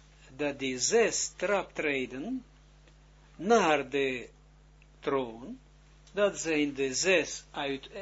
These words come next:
uiteinden van de lagere, eh, Hanikraim Hagat, Hagat Na-, Nahi, die heten Hagat Nahi. Chesed Gvura Tiferet is Hagat,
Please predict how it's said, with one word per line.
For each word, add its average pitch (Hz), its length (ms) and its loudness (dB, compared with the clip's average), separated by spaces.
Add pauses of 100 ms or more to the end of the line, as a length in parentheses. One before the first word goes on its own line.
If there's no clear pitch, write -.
(220)
uiteinden 202 1040 -4 (460)
van 165 360 0
de 139 140 -2
lagere, 208 680 -2 (1500)
eh, 147 440 -4 (600)
Hanikraim 160 720 -2
Hagat, 160 520 0 (220)
Hagat 170 420 2
Na-, 214 320 -4
Nahi, 160 680 -8 (440)
die 139 520 0 (240)
heten 220 680 2 (420)
Hagat 160 560 0
Nahi. 135 440 -4 (300)
Chesed 156 560 0
Gvura 139 360 0
Tiferet 127 640 -8
is 143 140 -6
Hagat, 127 720 -4